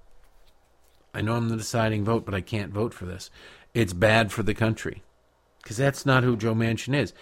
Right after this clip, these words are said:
He is a dyed-in-the-wool Democrat who couches it as an aw shucks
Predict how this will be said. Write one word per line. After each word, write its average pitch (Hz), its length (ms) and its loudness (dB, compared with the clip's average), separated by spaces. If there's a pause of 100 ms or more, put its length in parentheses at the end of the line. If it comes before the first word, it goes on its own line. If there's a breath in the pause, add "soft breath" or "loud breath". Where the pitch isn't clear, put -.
(240 loud breath)
He 131 200 4
is 135 120 6
a 135 120 6
dyed-in-the-wool 120 680 4
Democrat 107 720 0 (280 loud breath)
who 117 160 4
couches 135 760 6
it 92 260 -4 (1200)
as 113 400 6
an 117 120 2
aw 131 300 6
shucks - 880 4